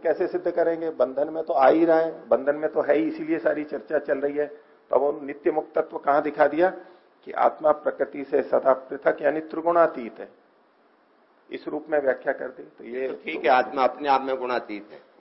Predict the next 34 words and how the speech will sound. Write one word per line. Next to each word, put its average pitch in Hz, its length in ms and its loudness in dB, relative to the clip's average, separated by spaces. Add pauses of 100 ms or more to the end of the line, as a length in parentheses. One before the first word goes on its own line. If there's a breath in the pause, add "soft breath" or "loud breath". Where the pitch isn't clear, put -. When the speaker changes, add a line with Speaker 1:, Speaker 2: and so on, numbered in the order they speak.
Speaker 1:
बस 135 120 0
उसको 151 300 -2
कह 143 200 6
दिया, 165 200 2
Speaker 2:
सब - 60 4
Speaker 1:
लेकिन 151 180 2
Speaker 2:
होता 143 140 6
है, 135 60 8
आत्मा 127 320 4
गुणातीत 117 580 -2
है, 131 120 4
इनसे 131 220 -2
सबसे - 320 -2
अलग 110 300 2
है, 110 180 0
पृथ्वी 117 260 -6
बिल्कुल - 340 -12
है, 107 100 2 (400)
प्रकृति - 380 -20
बिल्कुल 110 320 -14
अलग 107 300 -4
है, 113 100 -6
ये 127 120 -2
सब 127 240 -4
ठीक - 240 -16
है। 78 120 -12 (300)
Speaker 1:
जी। 107 200 -12
Speaker 2:
लेकिन 135 300 2
मुक्त, 165 180 0
मुक्त 160 260 -8
कैसे 120 260 0
कह 104 140 -10
रहे 85 140 -10
हैं? 85 200 -20